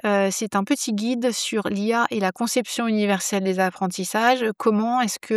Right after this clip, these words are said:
l'I A peut être un levier ? Si vous connaissez pas tout, j'explique un petit peu ce que c'est que la C U A, hem, et comment est-ce que vous pouvez, heu, utiliser, heu, la C U A. Donc j'ai créé des outils, des, des aides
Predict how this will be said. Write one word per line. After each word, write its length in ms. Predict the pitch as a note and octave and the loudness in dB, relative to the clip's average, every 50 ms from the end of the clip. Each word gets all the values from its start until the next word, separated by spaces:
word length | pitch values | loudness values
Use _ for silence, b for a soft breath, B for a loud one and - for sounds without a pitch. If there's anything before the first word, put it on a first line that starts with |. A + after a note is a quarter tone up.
| A3 A3+ | 0 0
l'I 180 | G#3 G3+ G3 | 0 0 2
A 80 | G3+ G#3 | 0 0
peut 120 | - - G3 | 0 0 -2
être 220 | F#3+ - - - | -2 -2 -2 -2
un 60 | G3 | 0
levier ? 460 | F#3 F#3 F#3 F3+ F3+ F3+ F#3+ G#3+ B3 | 0 2 2 0 0 2 2 2 0
Si 200 | B3+ - - A3+ | 0 -2 -4 -4
vous 120 | G3+ F#3+ G3+ | -4 -4 -4
connaissez 420 | - - G3 F#3+ F#3 - - F#3 | -4 -2 -2 0 0 -2 -2 -4
pas 140 | F3+ F#3 F3 | -2 -2 -4
tout, 200 | - - D4 F#4+ F#4+ | -2 0 0 2 2
j'explique 400 | C4 G3+ - - - A#3+ A3 - | 2 0 -2 -4 -4 -4 0 0
un 80 | G#3 G3 | 0 0
petit 140 | - - G3 | 0 -2 -4
peu 120 | - G#3+ | -4 -4
ce 80 | G#3 - | -4 -4
que 120 | - G3+ | -4 -4
c'est 160 | - - G#3 | -2 -2 -4
que 100 | - - | -2 -2
la 60 | F3+ | -4
C 160 | - - F#3 F3+ | -4 -2 -2 -2
U 80 | F3+ F#3 | 0 2
A, 100 | G3+ C4+ - B B B B B B B B B B | 2 0 0 B B B B B B B B B B
hem, 580 | A#3+ G3+ F#3+ G3 F#3+ F#3 F3 F3 F3 F3 F3 - | 2 4 4 6 4 4 2 0 -2 -4 -2 -2
et 120 | - G3+ F#3+ | 0 0 2
comment 240 | - A3+ G#3 A3+ | 2 4 4 4
est-ce 120 | B3+ - - | 4 2 0
que 100 | - A#3 | -2 -2
vous 180 | G3 G3 G3+ | 0 0 -2
pouvez, 540 | F#3 - - G#3 F#3 G3 G#3+ A3+ A#3+ B3 - - | -4 -4 -4 -2 0 2 2 2 2 2 0 0
heu, 260 | G#3 F#3+ F#3 F#3 - G#3+ | 0 0 0 0 0 -2
utiliser, 920 | G3+ F#3 - - - G3+ F3+ F#3 F3+ F3+ F3 E3+ F#3+ G#3+ A3+ A#3 A#3 A3 | -4 -4 -4 -6 -6 -4 -2 -2 -2 -2 0 0 2 2 2 2 2 2
heu, 1400 | G3 F#3 F#3+ F#3+ F#3 F#3 F#3 F#3 F3+ F3+ F#3+ F#3+ F#3+ F#3+ F#3+ - - - - - - - - - - - - - D#3+ - - - - - | 2 2 2 2 2 2 2 0 0 0 -2 -2 -4 -4 -6 -6 -6 -6 -6 -4 -4 -4 -4 -4 -4 -6 -6 -8 -10 -14 -14 -14 -14 -14
la 520 | - - E3+ F#3+ G3 G3 G3 G3+ G3 F#3+ F#3 | -12 -8 -4 0 4 4 4 6 4 2 2
C 200 | F#3 - - G#3+ | 0 0 0 2
U 120 | G3+ G3 F#3 | 4 4 4
A. 100 | E3+ F3 | 4 2
Donc 240 | F#3 F3+ F3 - - - - | 2 -2 -2 -4 -8 -12 -8
j'ai 180 | F#3+ F3 G#3 G3 | -4 -4 -4 -4
créé 240 | - - - A3 G#3 | -4 -4 -4 -2 -2
des 260 | F#3 F#3 F3+ E3+ F3 | 0 0 -2 -2 -2
outils, 540 | F#3+ G#3 G3 - - B3 C4 D4+ E4 E4+ D4 A#3 | -4 -4 -4 -4 -4 0 4 4 6 4 4 2
des, 380 | F#3 F3 F3 E3+ E3+ E3+ F3 | 0 0 0 2 2 0 0
des 260 | F3 E3+ E3 D#3+ - G3+ | 0 0 0 2 2 2
aides 220 | A#3+ A#3 G#3 F#3 | 2 2 2 0